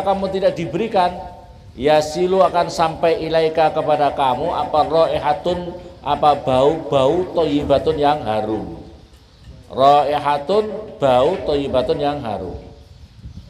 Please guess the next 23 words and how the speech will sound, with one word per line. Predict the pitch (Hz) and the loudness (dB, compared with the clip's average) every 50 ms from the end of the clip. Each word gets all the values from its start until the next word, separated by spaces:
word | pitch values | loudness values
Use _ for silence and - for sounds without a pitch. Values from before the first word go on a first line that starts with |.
| - - - - - | -20 -20 -20 -4 0
Kamu | 156 175 180 185 190 196 208 214 | 2 4 4 4 2 2 2 0
itu | 214 208 185 170 170 175 202 220 208 - - | 0 0 0 0 2 2 2 0 0 -2 0
kalau | - 170 170 175 156 | 2 2 2 2 2
dekat | - 160 - - 180 135 | -2 -4 -2 0 0 0
apa | - - 170 170 165 160 - | 2 4 4 4 4 2 2
penjual | - 175 160 139 123 160 170 160 165 | 0 0 0 0 2 4 4 4 4
minyak, | 165 165 - - - - | 0 -6 -8 -10 -12 -2
kalau | - 170 170 180 175 | 2 2 4 4 2
kamu | - 196 202 208 214 190 151 | 2 2 2 2 2 -2 -4
diberi | 165 - - 165 196 202 202 202 - - - - - - - - - - - - - - - - - - - | -4 -4 -2 -2 -2 -2 -2 -6 -8 -10 -14 -18 -20 -20 -20 -20 -20 -20 -20 -20 -20 -20 -20 -20 -20 -8 -6
dengan | 143 143 175 175 170 | -2 2 2 2 2
minyaknya, | 170 180 170 180 202 175 202 196 185 | 0 -4 -2 -2 -2 -2 0 -2 -2
kamu | - 135 120 135 | -2 -2 0 0
harum. | 123 104 101 92 90 - - - - | 0 0 -2 -4 -6 -10 -14 -16 -10
Jika | - 160 160 196 202 | -8 2 4 4 4
memang | 202 214 208 202 220 | 4 2 0 0 -2
tidak, | 240 240 190 208 202 165 - - - - - 143 | -2 2 4 4 4 4 0 -6 -12 -12 -6 -2
maka | 143 143 143 175 175 175 | -2 0 2 2 2 2
kamu | 170 156 143 131 127 113 107 | 4 2 2 2 0 -4 -2
pun | - 165 160 | -2 -2 -2
akan | 147 131 127 160 165 160 - | -2 -4 -2 -2 -2 -4 -4
jadi | - 127 117 104 131 156 165 165 - - - - - | -4 -4 -4 -2 -2 -4 -4 -4 -6 -12 -18 -10 -4
harum. | 104 107 113 - 139 120 104 92 85 - - - | -2 0 0 0 0 -4 -4 -6 -8 -12 -14 -16